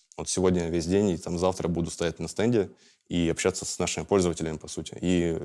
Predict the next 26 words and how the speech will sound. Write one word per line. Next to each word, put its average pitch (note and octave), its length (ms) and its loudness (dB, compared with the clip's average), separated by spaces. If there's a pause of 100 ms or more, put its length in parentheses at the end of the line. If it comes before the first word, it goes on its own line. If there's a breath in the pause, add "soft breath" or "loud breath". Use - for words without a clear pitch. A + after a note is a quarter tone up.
ну, F2 160 -2
я F2 100 4
не F#2 100 4
боюсь G2+ 300 4
этого, E2 220 -2
потому D#2 240 -6
что - 140 -4
я D#2+ 40 -8
понимаю, F#2 400 2
что, E2 380 -4 (440 loud breath)
а, D#2 500 -4
все, - 220 2
что - 140 -2
мы F2 100 0
писали E2+ 560 -2 (100)
в F#2 80 0
интернете, F2 480 0
это - 140 -8
правда, E2+ 440 0 (560 soft breath)
и E2 520 2 (160)
мне F2+ 400 4
есть F#2 180 4
чем F2 140 -4
порадовать F#2 420 2
людей. D#2+ 300 -4 (1120 soft breath)
Поэтому E2+ 540 -2